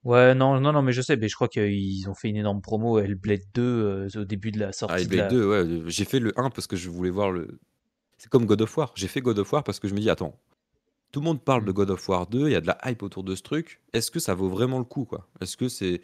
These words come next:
Speaker 2: Ou alors c'est une fausse hype ? J'ai fait le un, bah, je suis en train de le faire, je me dis, ok, le deux m'intéresse maintenant. Mais je voulais pas être intéressé juste parce que les gens étaient intéressés, tu vois.
Speaker 1: Oui, mais tu savais pas qu'il y avait eu plein d'autres jeux avant ?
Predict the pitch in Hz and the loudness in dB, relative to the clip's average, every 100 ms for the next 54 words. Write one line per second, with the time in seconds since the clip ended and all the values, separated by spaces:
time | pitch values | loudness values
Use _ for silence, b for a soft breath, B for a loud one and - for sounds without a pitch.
0 | b b b _ 101 98 120 - 92 87 | b b b _ 2 4 4 2 -4 -4
1 | 113 - 107 98 - _ - 85 - 71 | -6 -4 -2 -4 -8 _ -12 -8 -8 -6
2 | 104 170 - _ _ _ _ _ 80 - | -4 -4 -10 _ _ _ _ _ -16 -10
3 | 87 78 78 - 151 131 _ - - 95 | -10 -6 -6 -2 -2 -4 _ -20 -10 -4
4 | 117 151 113 90 78 110 120 117 98 95 | -2 0 0 -2 -2 -2 -2 -4 -4 -6
5 | 82 80 80 _ _ _ _ _ 90 85 | -8 -12 -16 _ _ _ _ _ -6 0
6 | 98 117 135 - 90 110 107 139 117 - | 2 2 2 0 0 0 0 -2 -6 -8
7 | 101 - 95 113 110 95 90 90 - - | -10 -4 -2 -2 -4 -6 -6 -6 -8 -12
8 | - - _ - 214 - 135 123 - 117 | -16 -20 _ -2 -2 -2 0 0 0 4
9 | 127 110 107 _ 165 220 233 - 131 113 | 6 6 2 _ 6 6 4 -2 0 2
10 | 113 113 143 139 127 120 123 156 139 139 | 2 2 0 0 0 0 2 2 2 -4